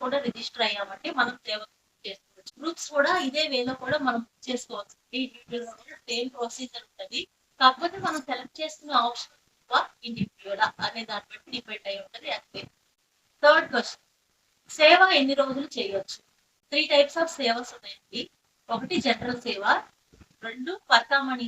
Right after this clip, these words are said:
సేవ, మూడు నవనీత సేవ. జనరల్ సేవ వచ్చి మినిమం six to seven days అండి. మీరు, మీరు సెలెక్ట్ చేసుకున్న లొకేషన్ బట్టి ఉంటుంది. తిరుపతిలో, తిరుమలలో రెండు ఆప్షన్ సెలెక్ట్ చేసుకుంటే ఫస్ట్ త్రీ డేస్ తిరుమల,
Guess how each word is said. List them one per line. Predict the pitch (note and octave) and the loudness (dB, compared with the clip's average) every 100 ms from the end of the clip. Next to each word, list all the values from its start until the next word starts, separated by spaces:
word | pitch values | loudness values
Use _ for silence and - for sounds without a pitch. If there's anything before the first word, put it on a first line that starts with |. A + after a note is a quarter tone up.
| - | -8
సేవ, | G3+ G3+ B3 - - | -8 0 0 0 -8
మూడు | A#3 B3 D#4+ | -2 -2 0
నవనీత | A#3+ A3 A#3+ B3 C4+ - | 2 2 0 -6 -8 -8
సేవ. | G3 F#3+ - _ _ _ - | -6 -6 -10 _ _ _ 0
జనరల్ | B3+ C4 E4 E4+ | 2 4 0 -2
సేవ | E4+ C#4 B3+ A#3+ | -2 2 4 2
వచ్చి | - D#4+ D4 | -2 -8 -2
మినిమం | B3+ B3 D4 E4+ | -2 -2 -4 -6
six | - - - | -12 -10 -10
to | - - | -12 -2
seven | - A3 G#3+ - | 0 0 -4 -8
days | A3 - | -10 -10
అండి. | - - B3+ _ _ _ - | -14 -10 -10 _ _ _ 0
మీరు, | C#4+ D#4 - _ - C#4 B3+ B3+ | 0 0 -10 _ -4 2 2 2
మీరు | C4+ C4+ C4+ _ _ _ _ _ | -2 -2 -8 _ _ _ _ _
సెలెక్ట్ | C#4+ C#4 D4 E4 | 6 6 6 2
చేసుకున్న | E4 - C#4+ D4 B3 | 0 0 0 2 2
లొకేషన్ | A#3+ C#4 C#4+ C#4 A#3 | 2 0 2 0 2
బట్టి | A3+ C#4+ C4 | 0 -4 -8
ఉంటుంది. | A#3+ - - F4 _ _ _ _ _ _ _ _ _ _ - | -10 -18 -14 -16 _ _ _ _ _ _ _ _ _ _ 2
తిరుపతిలో, | E4+ F4 F#4+ F4+ F#4 - | 2 4 -2 -2 -6 -6
తిరుమలలో | D4 C#4 C#4 C#4 C#4 D4 C4 | -2 2 2 6 6 6 4
రెండు | A#3+ C4 C#4 | -6 2 2
ఆప్షన్ | C4 - C4+ B3 | 2 0 -6 -4
సెలెక్ట్ | - - - | -8 -10 -16
చేసుకుంటే | - - _ - - _ _ - | -16 -20 _ -14 -14 _ _ 4
ఫస్ట్ | C#4+ C#4+ - - | 4 4 -8 -4
త్రీ | D4 C4 | -4 0
డేస్ | A#3+ A#3 - - | -4 -4 -18 -14
తిరుమల, | C#4 D4 | -8 -6